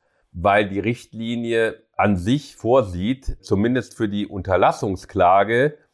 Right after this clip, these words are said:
dass diese selbst für alle betroffenen Verbraucher,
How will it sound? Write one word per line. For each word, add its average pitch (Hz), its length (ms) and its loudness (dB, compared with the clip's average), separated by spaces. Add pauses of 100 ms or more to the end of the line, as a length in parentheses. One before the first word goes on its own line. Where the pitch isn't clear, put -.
dass 95 560 2
diese 113 380 -2
selbst 104 640 2
für - 220 -2
alle 104 220 2
betroffenen 90 720 -2
Verbraucher, 90 840 0